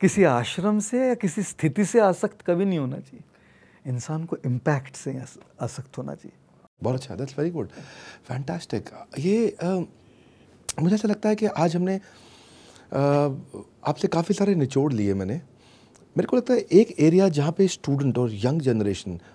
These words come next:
Speaker 2: और कभी-कभार मैं भी, क्योंकि मुझसे कई बार लोग पूछते हैं कि आपका मॉर्निंग रूटी-, रूटीन क्या है, मॉर्निंग रिचुअल क्या है आपका?
Speaker 1: जी।
Speaker 2: तो मैं बोलता हूँ, "मेरा रिचुअल है, मैं जब सोऊंगा उसके छः घंटे बाद उठूंगा।"
Speaker 1: जी।
Speaker 2: तो, अ, फिर भी कई लोग लेकिन प्रोपेगेट करते हैं, फ़ाइव ए एम,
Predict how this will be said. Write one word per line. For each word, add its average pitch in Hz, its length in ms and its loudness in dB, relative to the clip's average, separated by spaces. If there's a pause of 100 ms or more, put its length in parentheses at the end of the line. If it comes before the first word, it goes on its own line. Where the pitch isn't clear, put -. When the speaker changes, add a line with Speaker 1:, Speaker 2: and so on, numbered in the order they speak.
Speaker 2:
और 180 100 0
कभी-कभार 190 440 2
मैं 123 160 4
भी, 92 200 -2 (960)
क्योंकि 185 180 6
मुझसे 175 200 4
कई 202 100 6
बार 202 140 8
लोग 196 140 6
पूछते 135 280 0
हैं 85 120 -2
कि 139 100 2
आपका 139 160 4
मॉर्निंग 151 280 4
रूटी-, 139 320 -2
रूटीन 117 260 0
क्या 87 160 -4
है, 104 60 0
मॉर्निंग 147 240 4
रिचुअल 113 280 0
क्या 85 160 -6
है 65 60 -8
आपका? - 180 -12
Speaker 1:
जी। 110 60 -14 (880)
Speaker 2:
तो 160 80 -2
मैं 208 120 6
बोलता 196 240 6
हूँ, 202 80 6
"मेरा 175 140 8
रिचुअल 180 340 6
है, 190 60 4
मैं 185 120 4
जब 156 140 8
सोऊंगा 175 320 2
उसके 175 180 2
छः 147 160 2
घंटे 143 220 2
बाद 143 140 2
उठूंगा।" 95 420 -6
Speaker 1:
जी। 120 160 -20 (1700)
Speaker 2:
तो, 196 260 2
अ, 165 540 2
फिर 185 180 4
भी 202 120 6
कई 165 220 2
लोग 180 200 8
लेकिन 165 200 4
प्रोपेगेट 135 420 0
करते 117 260 0
हैं, 113 180 -2 (340)
फ़ाइव 113 360 2
ए 113 40 8
एम, 107 280 2